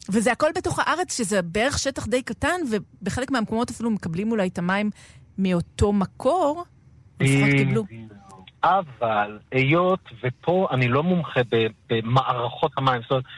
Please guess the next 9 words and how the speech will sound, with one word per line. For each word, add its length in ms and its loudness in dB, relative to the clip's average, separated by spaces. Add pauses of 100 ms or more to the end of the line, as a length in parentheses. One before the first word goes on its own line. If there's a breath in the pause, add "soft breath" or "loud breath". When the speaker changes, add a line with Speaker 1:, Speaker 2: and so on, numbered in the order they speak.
(440 loud breath)
Speaker 2:
מתי 400 2
מים 340 2
מגיע 400 2
מ-, 280 -2
לבתי 300 0
הקפה 420 0
שלי 360 0
מ-, 260 2 (540 soft breath)
אה, 360 2